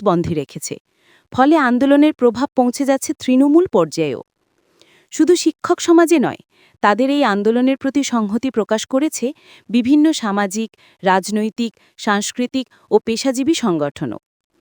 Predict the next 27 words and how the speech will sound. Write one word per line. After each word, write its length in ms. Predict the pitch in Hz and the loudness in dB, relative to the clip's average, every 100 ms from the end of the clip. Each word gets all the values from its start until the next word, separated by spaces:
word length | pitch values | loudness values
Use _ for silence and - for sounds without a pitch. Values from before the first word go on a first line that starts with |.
| _ _ - | _ _ -4
একজন 340 | 202 214 285 | -2 0 -2
সংহতি 500 | 285 233 233 247 320 | 0 -2 0 -2 -2
প্রদানকারী 500 | 320 269 285 277 294 | -4 -2 -2 -2 -2
বলেন, 320 | 247 269 277 269 - _ _ _ | 0 -2 -2 -4 -8 _ _ _
"শিক্ষক 480 | - 311 - - 311 | -4 -4 -4 -4 -2
বাঁচলে 420 | 254 269 - 277 | -2 -4 -2 -6
শিক্ষা 380 | - 202 - 240 | -4 -8 -6 -2
বাঁচবে, 360 | 226 226 226 370 _ _ _ - | 0 -2 -4 -6 _ _ _ -8
শিক্ষা 420 | - 311 - 330 | -2 -2 -2 0
বাঁচলে 380 | 233 220 269 359 | 0 0 -4 -2
দেশ 300 | 269 190 156 | -2 -2 -4
বাঁচবে। 360 | 143 131 - - _ _ _ | -8 -8 -14 -18 _ _ _
এটা 220 | - 208 285 | -4 0 0
এখন 220 | 285 320 | -2 -2
শুধু 220 | 311 294 330 | -2 -2 -4
স্লোগান 420 | - 247 254 254 | 0 0 2 0
নয়, 260 | 170 110 - _ _ | 0 -4 -10 _ _
বাস্তবতা।" 640 | 180 190 - 160 139 - - _ _ _ _ _ _ _ _ _ | -4 -2 -4 -8 -8 -10 -14 _ _ _ _ _ _ _ _ _
অবস্থান 520 | - 202 294 - 339 | -2 0 0 0 0
কর্মসূচিতে 640 | 339 262 262 285 311 320 320 | 2 0 0 -2 -4 -4 -2
বক্তব্য 500 | 208 214 - 240 285 | 0 -2 -4 -4 -2
দিতে 260 | 247 254 | -4 -6
গিয়ে 180 | 277 294 | -4 -2
এক 180 | 214 202 | -2 -2
শিক্ষক 380 | - 262 - 269 | -8 -8 -8 -6
নেতা 240 | 262 262 | -4 -4
বলেন, 320 | 254 247 294 | -2 0 0